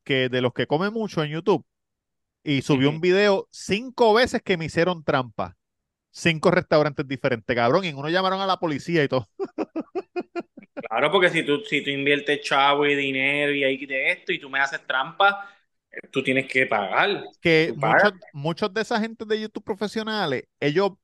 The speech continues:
Speaker 1: llaman al sitio, "Mira, ¿tienes el de esto?". "Sí, yo quiero ir a ver el prep".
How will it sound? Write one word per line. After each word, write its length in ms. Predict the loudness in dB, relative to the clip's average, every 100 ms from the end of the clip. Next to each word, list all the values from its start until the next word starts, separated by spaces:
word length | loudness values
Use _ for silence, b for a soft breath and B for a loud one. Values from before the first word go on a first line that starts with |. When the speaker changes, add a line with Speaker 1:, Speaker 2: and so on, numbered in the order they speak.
| -2
Speaker 1:
llaman 340 | 0 0 -2
al 100 | -6
sitio, 440 | -4 0 2 0 0
"Mira, 160 | 0
¿tienes 220 | 0 -2
el 80 | -2
de 80 | -4
esto?". 160 | -6 -6
"Sí, 240 | -6 -6
yo 260 | -8 -4 -2
quiero 320 | 0 0 2
ir 120 | 2
a 100 | 0
ver 140 | 0 -4
el 140 | -6 -6
prep". 320 | -2 -2 -2